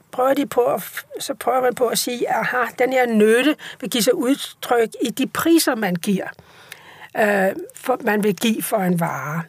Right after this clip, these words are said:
Og det er det store spring, fordi den nytte, man får i realiteten af at købe det ene og det andet, er jo en funktion også af, hvad de koster. Så derfor forudsætter den her nytteteori som økonomisk,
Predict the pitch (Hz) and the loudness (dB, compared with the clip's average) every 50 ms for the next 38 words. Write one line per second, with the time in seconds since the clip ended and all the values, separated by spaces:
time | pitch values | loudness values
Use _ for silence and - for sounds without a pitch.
0 | _ - - - 202 185 185 269 294 320 285 - - 247 233 247 277 269 - - | _ -20 -16 -8 -4 -2 0 2 2 2 2 0 0 -2 -2 0 -2 -2 -2 -4
1 | - - - 202 403 392 - - - - - - _ - 220 180 - 247 233 220 | -4 -4 -2 -2 -2 -4 -8 -14 -20 -20 -20 -20 _ -4 -4 -2 0 0 0 -2
2 | 277 - - - - - _ - 277 330 320 277 233 214 233 247 277 320 302 254 | -2 -4 -12 -18 -20 -4 _ 4 4 6 6 6 6 6 6 6 4 4 2 2
3 | 240 202 202 185 - - 220 214 - - 208 180 - - - _ _ _ - 214 | 2 0 0 -2 0 2 4 4 4 2 0 -6 -12 -16 -20 _ _ _ -4 -2
4 | 202 196 202 202 190 185 190 190 175 - 254 226 277 311 208 - - 208 226 - | 0 2 2 2 4 2 2 2 2 2 0 0 0 -2 -6 -4 -2 -2 -2 -2
5 | - - 220 220 233 - - 220 202 190 - - - - - - - - 226 220 | -2 0 2 2 2 2 0 0 0 -2 -2 -6 -16 -16 -8 -2 0 2 4 4
6 | 226 240 - 254 220 - 240 202 - 220 214 214 226 226 240 226 190 - - - | 2 2 2 0 0 0 0 -2 0 2 2 4 4 4 2 2 2 0 -2 0
7 | 160 175 190 202 233 240 202 - - - - - - 226 208 220 226 214 - - | 0 2 4 4 4 4 2 0 -6 -16 -20 -10 -4 -2 0 0 0 0 0 0
8 | 220 208 190 - - 302 302 285 - - 233 202 226 226 - 254 - 214 214 - | 0 0 0 2 2 2 2 0 0 -2 -2 0 0 2 2 2 2 0 0 0
9 | 214 220 214 - 226 - - - 277 277 - - - - - - - - - - | 0 0 -2 -2 -2 -4 -2 -2 -2 -2 -2 -4 -4 -4 -6 -8 -12 -18 -20 -18
10 | - - - - 233 185 294 285 277 - 262 220 - - 233 226 247 277 294 - | -18 -14 -8 -4 0 2 4 4 4 2 0 -2 0 2 2 4 4 4 4 2
11 | - - 214 214 214 214 196 226 214 220 240 214 196 196 196 226 240 262 220 - | 2 2 2 2 2 2 2 2 2 2 2 2 4 4 4 4 2 0 -2 0
12 | - 220 202 196 208 208 214 - 226 190 196 196 185 220 190 202 220 247 302 277 | 2 2 4 4 4 2 2 0 0 0 0 0 0 2 2 4 2 2 2 0
13 | 220 240 208 - - - | -2 -2 -2 -2 -4 -6